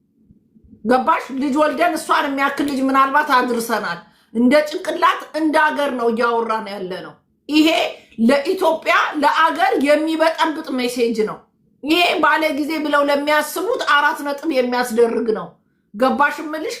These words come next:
ቀላል ነገር አይደለም። የተፋችሁ ካንደበቷ በአደባባይ በላይፍ የነ ዲቦራን ቤት እያሳየች ጎረምሳ፣ ጎጀራ ያዘ ጎረምሳ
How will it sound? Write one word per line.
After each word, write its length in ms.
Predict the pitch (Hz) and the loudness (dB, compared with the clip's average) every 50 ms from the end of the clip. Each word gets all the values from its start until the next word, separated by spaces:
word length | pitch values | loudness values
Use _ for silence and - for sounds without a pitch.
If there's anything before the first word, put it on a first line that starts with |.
| - _ - | -12 _ -6
ቀላል 420 | - - 285 302 311 311 302 302 285 | -2 0 0 0 2 2 0 0 0
ነገር 240 | 294 285 254 285 277 | -2 -2 -2 0 2
አይደለም። 380 | 269 269 269 254 262 262 254 254 | 2 0 0 -2 -2 0 2 2
የተፋችሁ 720 | 254 262 262 - 277 254 247 - 254 247 240 240 - 226 - | 2 2 2 0 -2 -2 -2 0 -2 -2 -2 -2 -6 -8 -4
ካንደበቷ 580 | 226 226 226 226 220 226 220 214 208 196 - 202 170 165 - - - - _ _ - | -2 0 0 0 0 -2 0 0 -2 -2 -2 -4 -6 -6 -8 -12 -20 -20 _ _ 0
በአደባባይ 800 | 208 262 285 311 320 311 285 320 330 320 339 349 339 381 415 381 311 | 2 4 4 2 2 0 -4 -2 0 0 0 2 2 0 -2 -2 -2
በላይፍ 440 | 262 294 302 302 311 330 359 - - | 0 0 2 2 2 2 0 0 -4
የነ 220 | 311 285 285 285 302 311 | -6 -6 -6 -4 -4 -6
ዲቦራን 480 | 277 294 302 294 320 320 320 339 330 320 | -4 -4 -4 -2 0 2 2 2 0 -2
ቤት 200 | 302 359 359 - | -2 -6 -6 -6
እያሳየች 680 | 302 311 294 294 285 285 - 302 285 277 339 508 - - 254 | -6 -2 0 0 0 0 0 -2 -2 -2 -2 -4 -4 -4 -4
ጎረምሳ፣ 500 | 262 285 302 302 302 302 294 277 - 285 247 254 233 240 - - _ - | -2 0 2 2 2 0 -4 -4 -6 -2 -2 -2 -2 -2 -6 -16 _ -12
ጎጀራ 480 | 226 226 285 311 311 - 302 294 285 277 277 | -6 -2 0 0 2 2 0 0 0 2 2
ያዘ 220 | 269 262 254 240 254 254 240 | 2 2 2 2 0 0 0
ጎረምሳ 420 | 226 254 269 262 262 254 254 - | 0 0 0 0 0 -2 -4 -2